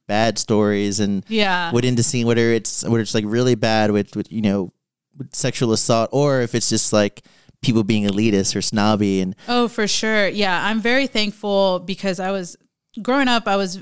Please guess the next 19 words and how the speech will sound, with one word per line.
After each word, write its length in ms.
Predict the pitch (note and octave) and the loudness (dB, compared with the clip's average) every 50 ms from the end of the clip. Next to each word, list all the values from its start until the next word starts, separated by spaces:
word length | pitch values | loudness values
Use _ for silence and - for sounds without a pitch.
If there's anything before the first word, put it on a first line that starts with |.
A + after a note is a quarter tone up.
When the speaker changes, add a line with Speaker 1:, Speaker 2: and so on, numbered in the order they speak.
| - - | -8 -6
Speaker 2:
I 80 | G#3 G3+ | -4 -4
was 140 | G3 F3 | -2 -4
very 320 | F3 E3 G#3+ A3 A3+ A3 G3 | -4 -2 0 0 2 2 0
naive. 560 | F3+ E3 D#3 E3 E3 E3+ E3+ D#3+ D3+ - _ _ _ _ _ _ _ _ _ | -2 -4 -8 -10 -12 -14 -14 -16 -18 -20 _ _ _ _ _ _ _ _ _
Um, 440 | - F#3 F3+ F3 E3 D#3+ E3 F3 E3 | -4 -2 0 0 0 -2 -4 -6 -6
so 240 | - - G3 F#3 F3+ | -4 -4 -2 -2 -2
there 100 | G3 G3 | -2 -2
was 100 | F#3 F#3+ | -2 -2
a 60 | G3+ | 0
lot 180 | G3 F#3+ G3 | 0 0 0
of 120 | G3+ F#3+ G3 | -2 -4 -4
things 280 | - F#3 F3+ F3+ F3 | -6 -8 -6 -6 -6
that 80 | E3 F3+ | -6 -6
I 60 | F3 | -6
was 120 | F3+ E3+ F#3+ | -6 -6 -8
real 120 | A3 A3 | -10 -12
pendeja 540 | G#3+ _ G3 F3+ F3+ F#3 F#3+ - - F#3+ F3+ F3 | -10 _ -8 -8 -6 -6 -6 -6 -6 -6 -6 -6
about, 440 | E3 F3 E3+ E3+ E3+ E3 - F3 | -4 -4 -6 -6 -6 -10 -12 -12
but, 340 | - F3 E3+ E3 D#3+ D3+ - | -10 -8 -8 -8 -10 -12 -14